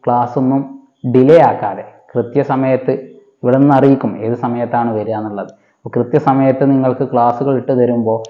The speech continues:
കൃത്യസമയത്ത് അത് കാത്തിരുന്ന്, അത് കൃത്യമായി കേട്ട്, അതിൽ ചോദിക്കുന്ന ചോദ്യങ്ങൾക്ക് മറുപടി കൊടുത്ത്, സജീവമായി നിങ്ങൾ സാന്നിധ്യം അറിയിക്കുക. അൽഹംദുലില്ലാ, പതിനഞ്ച് ദിവസത്തെ ക്ലാസ് കഴിയുമ്പോഴേക്ക് നിങ്ങൾക്ക് വലിയൊരു മാറ്റം ഉണ്ടാകും ഇൻഷാ അല്ലാ.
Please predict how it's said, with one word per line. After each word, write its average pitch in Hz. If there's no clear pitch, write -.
കൃത്യസമയത്ത് 127
അത് 127
കാത്തിരുന്ന്, 120
അത് 117
കൃത്യമായി 120
കേട്ട്, 113
അതിൽ 123
ചോദിക്കുന്ന 127
ചോദ്യങ്ങൾക്ക് 117
മറുപടി 113
കൊടുത്ത്, 104
സജീവമായി 123
നിങ്ങൾ 117
സാന്നിധ്യം 120
അറിയിക്കുക. 107
അൽഹംദുലില്ലാ, 113
പതിനഞ്ച് 123
ദിവസത്തെ 120
ക്ലാസ് 117
കഴിയുമ്പോഴേക്ക് 113
നിങ്ങൾക്ക് 123
വലിയൊരു 151
മാറ്റം 127
ഉണ്ടാകും 110
ഇൻഷാ 120
അല്ലാ. 104